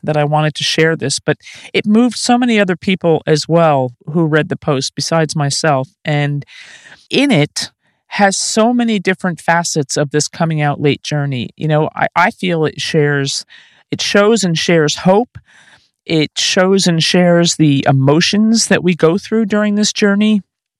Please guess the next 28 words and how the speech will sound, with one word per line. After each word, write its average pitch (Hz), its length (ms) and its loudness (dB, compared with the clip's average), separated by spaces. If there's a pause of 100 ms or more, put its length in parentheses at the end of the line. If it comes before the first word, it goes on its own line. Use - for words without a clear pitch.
(120)
It 160 240 0
talks - 400 0
about 156 640 0 (360)
what's 165 200 0
possible 190 720 -2
as 175 220 0
you 180 80 -4
go 175 160 0
through 196 240 -4
the 175 100 -4
journey 180 360 0
of 165 100 -6
coming 180 320 0
out, 180 340 -2
especially 185 720 -2
if 156 140 -4
you 175 140 0
have 151 260 0
children 196 500 0
and 147 380 -2
especially 165 720 -2
if - 160 -6
you 156 440 2
are 147 140 2
married 151 420 0
to 156 460 0
a 143 60 -4
man 156 420 2